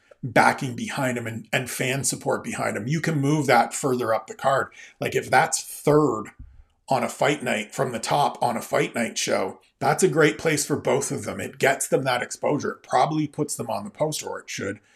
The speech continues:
'cause we should get more people on the posters. And it creates that situation where you get exposed to them and you get a chance to see them more.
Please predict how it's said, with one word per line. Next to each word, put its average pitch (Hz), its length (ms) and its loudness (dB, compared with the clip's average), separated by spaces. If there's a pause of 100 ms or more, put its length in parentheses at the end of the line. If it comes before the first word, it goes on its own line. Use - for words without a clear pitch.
(260)
'cause 117 160 -2
we 113 100 -2
should 101 160 -6
get 107 160 2
more 107 160 -2
people 104 280 -8
on 104 80 -8
the - 60 -12
posters. - 560 -4 (1200)
And 160 120 8
it 147 80 -2
creates 180 460 4
that 160 220 6
situation 147 540 2
where 135 160 4
you 139 220 2
get 127 220 4
exposed 110 640 -2
to - 80 -8
them 110 120 -6
and 110 120 -8
you 120 100 -10
get 123 300 2
a - 40 -4
chance 131 420 -2
to - 120 -4
see 123 240 2
them 117 180 -4
more. 92 380 -8